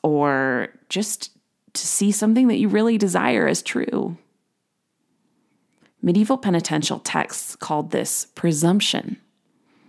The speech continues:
The medieval manual Jacob's Well describes presumption like this. "Looking after reverence, to sit above, to speak first,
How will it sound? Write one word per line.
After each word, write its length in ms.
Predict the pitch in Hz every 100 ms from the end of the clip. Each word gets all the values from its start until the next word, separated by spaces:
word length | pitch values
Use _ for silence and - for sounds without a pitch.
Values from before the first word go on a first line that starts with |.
| _ _ _ - - - - _ -
The 80 |
medieval 360 | 226 240 254 277
manual 720 | 240 185 175 165 165 160 - -
Jacob's 480 | 175 165 - -
Well 600 | - 202 226 151 95 - - _ -
describes 640 | 170 - - 262 220 190
presumption 520 | - 160 151 - 139
like 220 | 127 - -
this. 460 | - - - - - _ _ _ _ _ _ _ _ _ _ _ _ _ _ _ _ _ _ _ - _ _ _ -
"Looking 360 | 202 - 226
after 260 | 180 170 160
reverence, 640 | 147 135 - 127 - - -
to 140 | -
sit 200 | - 247
above, 440 | 233 120 73 - -
to 100 | 175
speak 460 | - - 220 208
first, 600 | - 151 - - - -